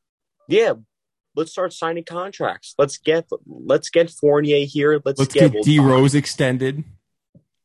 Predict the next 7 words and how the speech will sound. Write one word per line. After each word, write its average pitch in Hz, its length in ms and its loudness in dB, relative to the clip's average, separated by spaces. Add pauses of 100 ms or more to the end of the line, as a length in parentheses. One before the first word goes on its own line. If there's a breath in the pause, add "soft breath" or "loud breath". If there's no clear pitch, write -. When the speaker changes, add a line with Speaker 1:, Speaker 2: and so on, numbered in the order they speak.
(340)
Speaker 1:
Get 120 400 -2
D 127 180 -12
Rose 127 300 -8
extended. 117 540 -4
Let's 110 240 -2
bring 131 280 0
back 120 320 -4